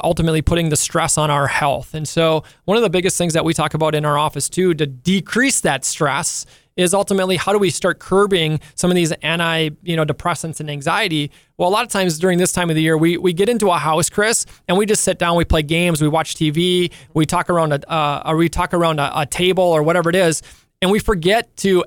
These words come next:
exercise. We forget to move. Our bodies are designed to move, and this is one of the biggest things I think that people can actually,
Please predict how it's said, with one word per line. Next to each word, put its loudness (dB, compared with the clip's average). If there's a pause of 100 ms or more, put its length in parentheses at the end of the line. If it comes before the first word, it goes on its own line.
exercise. -2
We 4
forget -2
to -2
move. 2
Our 0
bodies -2
are 0
designed -2
to -4
move, 0 (280)
and 0
this 2
is -4
one 2
of 0
the 0
biggest 0
things -2
I 0
think -6
that -2
people -2
can -2
actually, 0